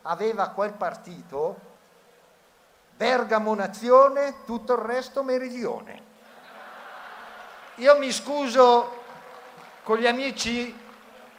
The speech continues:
che vengono dal centro e dal sud, ma non c'è nessuna offesa,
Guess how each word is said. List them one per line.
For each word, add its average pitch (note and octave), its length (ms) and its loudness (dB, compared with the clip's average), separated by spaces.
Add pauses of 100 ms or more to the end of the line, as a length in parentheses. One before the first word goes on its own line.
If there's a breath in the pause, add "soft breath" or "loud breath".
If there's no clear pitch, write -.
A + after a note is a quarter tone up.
(220)
che G#3 160 -2
vengono A#3+ 520 0
dal G3+ 220 0
centro A#3 480 -4
e G#3+ 60 0
dal G#3 160 -2
sud, A#3 400 -8
ma F#3+ 220 0
non F#3+ 200 -6
c'è F#3+ 160 -4
nessuna A3+ 480 -6
offesa, G#3 680 2